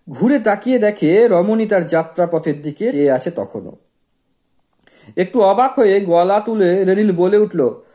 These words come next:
"রেনিল ডি আলবার্তো, পর্তুগিজ।" তারপর হাত তুলে নদীর বুকে নোঙর করা নিজের নৌকো দেখিয়ে বলল, "মাই ক্যারাভেল, পানসি।" রমণীর ওষ্ঠে এক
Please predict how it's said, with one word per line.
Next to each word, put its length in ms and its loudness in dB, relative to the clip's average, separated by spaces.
"রেনিল 380 2
ডি 120 2
আলবার্তো, 920 2
পর্তুগিজ।" 800 0
তারপর 260 0
হাত 500 -2
তুলে 400 0
নদীর 400 0
বুকে 320 -2
নোঙর 320 0
করা 520 -2
নিজের 300 0
নৌকো 420 0
দেখিয়ে 340 -2
বলল, 500 2
"মাই 240 2
ক্যারাভেল, 760 2
পানসি।" 760 -2
রমণীর 480 0
ওষ্ঠে 520 -4
এক 160 -8